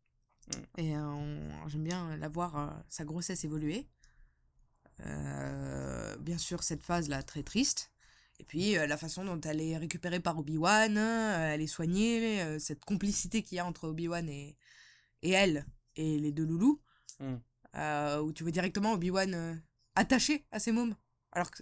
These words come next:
Speaker 2: c'est pas, c'est pas les siens, enfin, mais il y a, c'est comme le tonton, tu vois. Genre, euh,
Speaker 1: Oui,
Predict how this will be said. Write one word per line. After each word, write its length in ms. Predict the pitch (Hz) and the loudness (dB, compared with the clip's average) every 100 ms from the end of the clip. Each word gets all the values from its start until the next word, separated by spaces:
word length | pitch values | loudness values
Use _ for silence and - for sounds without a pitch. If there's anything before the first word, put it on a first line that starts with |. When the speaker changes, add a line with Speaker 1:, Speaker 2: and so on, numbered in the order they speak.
| - | -14
Speaker 2:
c'est 160 | - - | -12 -8
pas, 120 | 143 | -6
c'est 120 | - | -6
pas 80 | 143 | -6
les 100 | 151 | 0
siens, 200 | 311 285 | 4 4
enfin, 220 | 185 170 | 4 0
mais 160 | 156 156 | 0 0
il 60 | |
y 40 | 151 | 2
a, 160 | 147 - - - | 0 -2 -16 -10
c'est 100 | - | 2
comme 180 | 208 | 6
le 100 | 208 | 6
tonton, 280 | - 320 320 349 _ - | 6 2 2 0 _ 0
tu 100 | 226 | 0
vois. 120 | 226 _ - | 0 _ -4
Genre, 220 | 170 160 | 2 6
euh, 520 | 165 170 185 214 135 | 8 8 8 8 6
Speaker 1:
Oui, 240 | 160 143 | 6 6